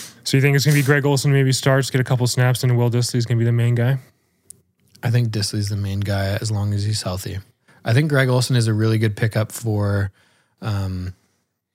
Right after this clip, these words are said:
Speaker 2: what's the word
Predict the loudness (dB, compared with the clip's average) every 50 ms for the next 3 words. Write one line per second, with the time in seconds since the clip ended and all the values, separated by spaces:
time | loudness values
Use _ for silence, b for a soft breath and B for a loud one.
0 | _ _ _ _ _ _ _ _ _ _ _ _ _ _ _ _ _ _ _ _
1 | _ _ -20 -20 -20 -20 -20 -20 -20 _ _ _ _ -14 -14 -14 b b b _
2 | _ _ _ 0 0 0 0 0 0 2 2 4 4 4 4 4 2 2 2 0
3 | -2